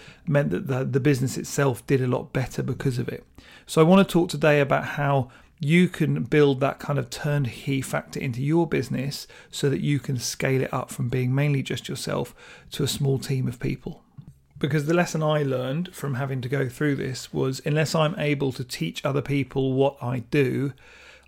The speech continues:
I can't rely on them. And the problem becomes that if I get ill or I'm busy or there's a problem in my business,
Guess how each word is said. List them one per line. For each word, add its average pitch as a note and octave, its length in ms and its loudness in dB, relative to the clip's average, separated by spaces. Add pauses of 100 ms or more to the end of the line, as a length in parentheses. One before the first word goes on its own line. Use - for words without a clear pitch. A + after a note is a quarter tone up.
I C#3+ 80 0
can't C#3 300 0
rely C#3+ 300 4
on B2+ 100 0
them. B2+ 260 -2
And C#3 240 0
the C3+ 60 0
problem C#3 340 6
becomes C3+ 460 -2
that - 160 -8
if C3+ 180 -6
I C3+ 160 -2
get B2 340 -6
ill C#3 420 0 (440)
or C3+ 380 2 (340)
I'm A#2+ 180 0
busy C3+ 520 0
or C#3 140 -4
there's B2 200 -2
a B2 40 -4
problem C3 480 -2
in C3+ 80 -2
my B2 180 -4
business, C3+ 560 -4